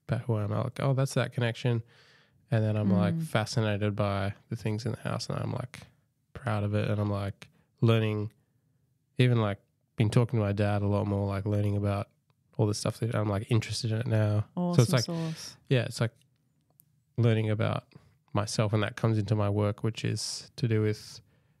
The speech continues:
Speaker 1: multiculturalism here in Australia.
Speaker 2: Hmm.
Speaker 1: Like, I'm trying to, that's a big part about my work. Like, I love multiculturalism so much, like, different cultures. I think it makes Australia so amazing.
Speaker 2: Yeah, I love that about Australia.
Speaker 1: Yeah.
Speaker 2: Yeah.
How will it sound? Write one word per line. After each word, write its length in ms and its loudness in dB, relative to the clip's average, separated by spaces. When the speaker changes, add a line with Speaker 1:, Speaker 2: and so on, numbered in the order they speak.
Speaker 1:
multiculturalism 1160 -2
here 240 0
in 100 -2
Australia. 640 -2
Speaker 2:
Hmm. 240 2
Speaker 1:
Like, 140 0
I'm 100 2
trying 200 0
to, 80 -2
that's 240 0
a 40 0
big 180 -4
part 200 -2
about 220 -2
my 140 -2
work. 200 -4
Like, 160 -2
I 60 2
love 200 0
multiculturalism 960 -2
so 220 -4
much, 260 -2
like, 180 -4
different 280 -4
cultures. 320 -2
I 40 0
think 200 -2
it 40 -2
makes 240 -2
Australia 420 -2
so 320 0
amazing. 420 0
Speaker 2:
Yeah, 360 2
I 40 0
love 240 -2
that 120 0
about 200 -2
Australia. 500 -4
Speaker 1:
Yeah. 260 0
Speaker 2:
Yeah. 320 -2